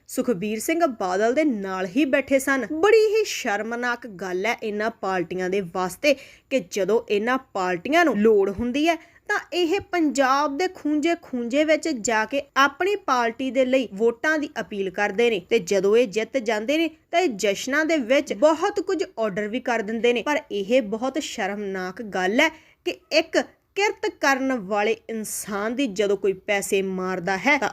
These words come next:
ਉਸ ਦੀ ਜੰਮ ਕੇ ਨਖੇਦੀ ਹੋਣੀ ਚਾਹੀਦੀ ਹੈ। ਚਾਹੇ ਸੁਖਬੀਰ ਸਿੰਘ ਬਾਦਲ ਨੇ ਉਸ ਹਲਵਾਈ ਦੀ ਉਸ ਸਮੇਂ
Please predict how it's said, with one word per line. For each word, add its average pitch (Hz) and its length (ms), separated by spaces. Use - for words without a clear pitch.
ਉਸ 202 180
ਦੀ 240 180
ਜੰਮ 190 320
ਕੇ 226 140
ਨਖੇਦੀ 226 500
ਹੋਣੀ 185 340
ਚਾਹੀਦੀ 214 400
ਹੈ। 208 40
ਚਾਹੇ 208 260
ਸੁਖਬੀਰ 196 560
ਸਿੰਘ 302 300
ਬਾਦਲ 220 500
ਨੇ 285 120
ਉਸ 381 220
ਹਲਵਾਈ 285 600
ਦੀ 359 240
ਉਸ 254 240
ਸਮੇਂ 240 360